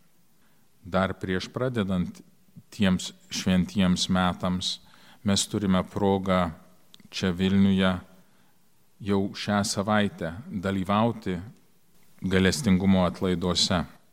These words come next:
Programa šios savaitės bus labai įvairi. Bus galimybė dalyvauti šventose mišiose, kurios vyks tiek lietuvių kalba,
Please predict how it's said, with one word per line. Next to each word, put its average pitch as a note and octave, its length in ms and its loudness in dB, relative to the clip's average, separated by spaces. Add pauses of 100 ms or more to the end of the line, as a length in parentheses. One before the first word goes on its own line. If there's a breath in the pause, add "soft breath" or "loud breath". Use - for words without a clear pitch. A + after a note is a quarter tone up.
(640)
Programa G2+ 800 2 (500)
šios - 320 -4
savaitės G2 480 0
bus G2 240 -2
labai G2+ 240 2 (140)
įvairi. G#2 420 0 (720 soft breath)
Bus A#2 340 -2
galimybė A2 720 2 (1400)
dalyvauti G2+ 680 2
šventose G2 600 0
mišiose, F#2+ 640 2 (800 soft breath)
kurios F#2+ 480 -2
vyks G2+ 480 2
tiek G2 240 4
lietuvių G#2 560 2
kalba, A2+ 520 2